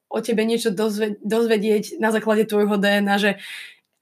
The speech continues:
t-, predsa tvoje D N A je to najintimnejšie, čo na sebe máš, že, že to je niečo, čo máš iba ty, že je to s-, fakt, že D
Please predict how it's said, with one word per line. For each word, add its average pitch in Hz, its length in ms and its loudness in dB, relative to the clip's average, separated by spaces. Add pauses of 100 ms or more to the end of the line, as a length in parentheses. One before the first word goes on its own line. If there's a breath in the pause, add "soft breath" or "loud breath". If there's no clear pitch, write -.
(240)
t-, 311 140 4
predsa 302 380 6
tvoje 262 260 8
D 262 160 8
N 269 80 4
A 262 140 6
je 254 100 6
to 254 80 6
najintimnejšie, 247 960 4
čo 247 300 2
na 247 100 0
sebe 226 300 4
máš, 220 260 2
že, 208 240 -2
že - 60 -2
to 220 100 2
je 220 80 2
niečo, 226 240 -2
čo 226 140 -2
máš 208 180 0
iba 214 220 2
ty, 214 240 -2
že 202 100 -2
je 202 320 -2
to 214 140 -2
s-, - 180 -8
fakt, 214 240 0
že 202 400 0 (240)
D 208 180 -4